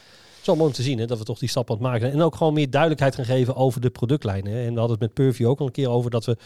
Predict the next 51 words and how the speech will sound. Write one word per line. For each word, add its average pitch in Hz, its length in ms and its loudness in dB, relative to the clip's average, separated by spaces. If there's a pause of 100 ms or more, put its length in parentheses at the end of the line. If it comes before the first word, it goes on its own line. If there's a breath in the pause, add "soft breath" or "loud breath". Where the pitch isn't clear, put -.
(440 loud breath)
zien 139 220 0
dat 131 120 0
Microsoft 131 340 0
echt 143 160 -4
van 131 100 -6
die 123 360 -2
pilaren 139 500 2
aan 117 120 2
het 110 120 0
bouwen 113 320 2
is, 117 280 -4
hè. 143 180 -4
En 127 80 -4
dat 120 120 -4
security 143 560 -2
echt 160 240 -2
als 135 260 -2
één 196 220 2
entiteit 147 600 0
wordt 127 140 -10
gezien. 123 300 -2
En 127 80 -2
dat 131 120 2
het 131 120 -2
niet 151 140 0
alleen 131 200 4
is 127 200 -2 (280 loud breath)
de 139 100 -4
security 143 460 0
van 127 100 0
onze 175 280 0
producten, 123 460 0 (320 loud breath)
maar 143 120 2
ook 165 80 2
de - 80 -10
security 135 460 0
van 139 240 0
andere 208 280 0
cloud 117 240 0
producten 110 420 -2
is. 101 140 -6
En 131 100 -2
dat 127 120 0
het 123 120 -8
echt 135 160 -4
veel 175 200 4
groter 135 500 2
is 123 160 -2
dan 127 180 0
alleen 127 260 0
maar 120 240 0